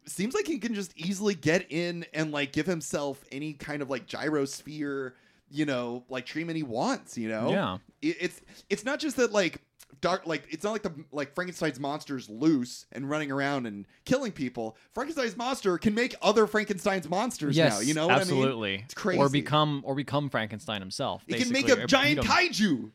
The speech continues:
Speaker 2: Yeah.
Speaker 1: of Frankenstein.
Speaker 2: He can make anything he wants. Yeah, that's, that's a very interesting point, and also really, I guess, kind of is the thesis of this movie, is just, like, I mean, it's, it's a simple concept,
Speaker 1: It's a
Speaker 2: right?
Speaker 1: very
Speaker 2: It's a
Speaker 1: simple
Speaker 2: very simple
Speaker 1: concept.
Speaker 2: concept of, "Hey, man, we should slow down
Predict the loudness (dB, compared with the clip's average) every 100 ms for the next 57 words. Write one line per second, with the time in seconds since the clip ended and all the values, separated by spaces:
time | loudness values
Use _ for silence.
0 | _ 4 6 6 4 0 -2 -2 0 -2
1 | -2 0 2 6 4 4 4 6 6 6
2 | 6 4 2 2 4 4 2 -4 -6 -4
3 | 0 0 4 6 6 2 -2 -2 0 2
4 | 2 4 2 2 -2 -2 0 2 0 -2
5 | _ _ _ _ _ _ -14 -12 -10 -8
6 | -2 -2 -2 -2 -2 -2 -6 _ _ -4
7 | -2 -2 -4 -4 -6 -8 -8 -6 -4 -4
8 | -4 -6 -8 -8 -6 -6 -6 -14 _ _
9 | _ -12 -10 -10 -12 -12 -10 -8 -8 -8
10 | -10 -4 0 2 4 6 6 6 2 0
11 | 0 2 2 0 -4 -4 -2 -2 -4 -4
12 | -6 -8 _ _ _ _ _ -12 -6 -6
13 | -4 -4 -4 -6 -8 -14 -10 -8 -6 0
14 | 0 2 0 -2